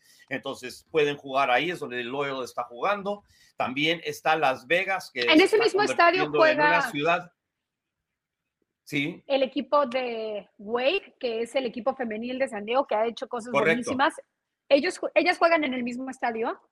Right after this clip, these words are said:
Speaker 1: El San Diego Wave, sí, correcto.
Speaker 2: Wow.
Speaker 1: Entonces, ellas están jugando ahí. Eh, entonces, luego, eh, está Las Vegas. Y luego, por último, parece que
Speaker 2: Sí.
Speaker 1: está empezando a resucitar,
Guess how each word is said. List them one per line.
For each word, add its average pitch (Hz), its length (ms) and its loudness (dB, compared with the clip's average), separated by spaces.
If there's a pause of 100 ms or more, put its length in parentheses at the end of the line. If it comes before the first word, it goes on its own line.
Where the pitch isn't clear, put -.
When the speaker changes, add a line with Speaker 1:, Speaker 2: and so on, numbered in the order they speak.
(720)
Speaker 1:
El 139 180 0
San 156 180 2
Diego 156 260 2
Wave, 143 280 2
sí, 113 340 -8 (240)
correcto. - 560 -6 (300)
Speaker 2:
Wow. 226 380 -4
Speaker 1:
Entonces, 135 480 -6
ellas 160 240 0
están 160 180 -6
jugando 156 420 -2
ahí. 147 380 0
Eh, 127 760 -4 (320)
entonces, 156 600 -4
luego, 180 460 -4 (280)
eh, 139 340 -6
está 165 240 -2
Las 170 200 -2
Vegas. 160 600 -2
Y 156 100 -10
luego, 202 320 -6
por 180 160 -6
último, 233 480 -8
parece 208 340 -4
que 190 80 -16
Speaker 2:
Sí. 220 100 -6
Speaker 1:
está 208 80 0
empezando 196 480 -8
a 180 60 -2
resucitar, 170 1000 -2